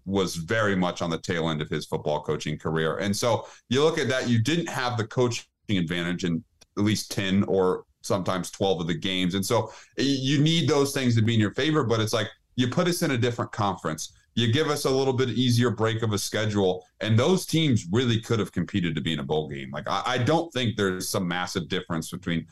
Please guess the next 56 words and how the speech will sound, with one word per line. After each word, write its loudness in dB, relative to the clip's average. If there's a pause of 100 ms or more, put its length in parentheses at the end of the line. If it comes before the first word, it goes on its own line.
(180)
that -4
th-, 2
those 2
two 2
three 0
and 2
nine 2
teams 0 (220)
and 2
those 2
teams 2
being 0
six -2
and -2
six. -4
They, 2
they 0
both 2
had 0
the 0
opportunities 0
to 2
be 2
there. 2
Like, 0 (340)
we 4
shouldn't 2
have 2
lost 2
to -6
Coastal -2
Carolina, 0
Les 0
Miles' -2
first -2
year. 2
We 2
could 0
all 4
say -4
that. -2
That 2
was 0
an 2
embarrassing 0
loss. 0 (260)
And 0
then 4
we 4
went 2
out 0
and -4
smacked -2
Boston 0
College. -2
So 2